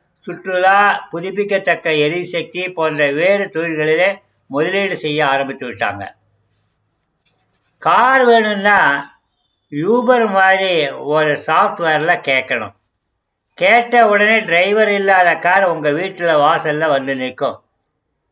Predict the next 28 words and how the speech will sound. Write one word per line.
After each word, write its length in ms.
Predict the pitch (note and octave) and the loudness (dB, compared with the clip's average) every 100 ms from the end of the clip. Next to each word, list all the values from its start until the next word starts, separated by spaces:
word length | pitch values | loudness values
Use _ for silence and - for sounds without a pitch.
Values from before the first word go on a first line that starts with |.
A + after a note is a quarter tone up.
| _ | _
நீங்க 400 | - F#3 G3 G3 | -8 -6 0 2
ஒரு 240 | F3 D#3 C3+ | 2 0 0
பஸ் 240 | D#3 D#3 | -2 -2
ஸ்டாப்ல 480 | - G#3 G#3 G#3 G3 F3 | 0 0 0 0 0 2
இறங்குற 520 | D#3+ D#3+ F3+ F#3 E3+ D#3+ | 2 0 0 2 0 2
மாதிரி 720 | E3 E3 D#3+ D#3+ E3 - _ _ _ | 0 0 0 0 -2 -6 _ _ _
உங்க 340 | - D#3 D#3 D3 | -8 -4 -2 -2
கார் 560 | - D#3 F3+ G3+ G#3 | 0 2 4 4 2
வந்து 600 | D#3+ D3+ E3 E3+ G3 F3+ | 0 -2 -2 -2 -2 0
உங்களை 480 | D#3 D#3+ D#3+ E3 E3 | -2 -2 -2 -2 0
ஏத்திட்டு 400 | D#3+ D#3+ D#3 D3+ | -2 -2 -4 -6
போகும். 380 | B2 A#2+ G2+ F#2+ _ _ _ _ _ _ _ _ _ _ _ _ | -4 -6 -6 -12 _ _ _ _ _ _ _ _ _ _ _ _
பல 280 | D3+ E3+ F3+ | -2 2 2
பேரோட 640 | F#3+ A3+ A#3+ B3 B3 G#3 | 4 6 6 6 4 4
ஒரு 180 | F#3+ E3 | 2 -2
கார்ல 560 | - E3 G3 G3+ G3 | 0 2 2 2 0
பயணம் 420 | D#3+ E3+ F#3+ F#3 E3+ | 2 0 2 0 -2
செஞ்சா 360 | E3 D3 D#3+ B2 - - _ _ _ | -6 0 2 2 -2 -10 _ _ _
ஒருத்தருக்கு 920 | D3+ F#3+ F#3+ G3+ G3 - F3 E3+ E3+ C#3+ | 0 0 0 0 0 0 0 0 0 0
ஒரு 240 | D#3 E3 | -2 -2
காரோட 640 | D#3+ E3 F3+ F#3 F#3 F3+ D3+ | -2 2 2 2 2 2 2
வாடகை 600 | D3+ D#3+ D3+ D#3 D#3+ C#3 | 2 2 2 2 2 0
பைக் 400 | C3 D#3+ F#3+ F3 | 0 0 0 0
வாடகையை 420 | E3 D#3+ D#3 D3 | 2 2 0 0
விட 240 | D3 D#3+ | 0 0
மிக 260 | C#3+ C#3+ C#3+ | 2 0 0
குறைவாக 560 | C#3+ C#3 C#3+ C#3+ C3 | -4 -2 0 0 -2
இருக்கும். 440 | C3+ A2+ A2+ A2 | -4 -6 -6 -12